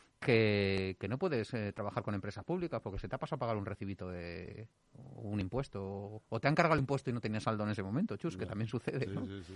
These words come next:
Speaker 2: sí.
Speaker 1: Y al autónomo le penalizan. Al autónomo o a la
Speaker 2: Es
Speaker 1: pyme.
Speaker 2: terrible.
Speaker 1: Es terrible.
Speaker 2: Es
Speaker 1: Esa
Speaker 2: terrible.
Speaker 1: y no, no mejora, va peor, <laughs> sí, como tú dices.
Speaker 2: No, no, es eso. Eh, o-, oye,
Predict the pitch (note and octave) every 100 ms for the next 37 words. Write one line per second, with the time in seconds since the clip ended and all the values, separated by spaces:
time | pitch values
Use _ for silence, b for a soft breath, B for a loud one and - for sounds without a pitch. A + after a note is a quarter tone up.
0 | F#2 - A#2 G#2 A#2 C3 D3+ - C3+ G#2+
1 | A#2 A#2 F#2+ - _ _ b b b _
2 | - C#3+ A2+ E3+ A3+ A2 G2 D3 C#3 F#2+
3 | F#2+ F2+ _ _ - C3+ - C#3 D3 A#2
4 | - C3 C#3 D3 B B B B2 A#2+ C3+
5 | D3 C#3 D#3 E3 E3+ B2+ D#3+ C#3+ G3+ C3+
6 | C#3 B2 A#2 C#3 E3 F#3 - A#2 A2 A#2+
7 | G#2+ G2 G#2+ B2+ F#2 F2+ G#2+ G2+ G2 G2
8 | G2 G#2+ A2+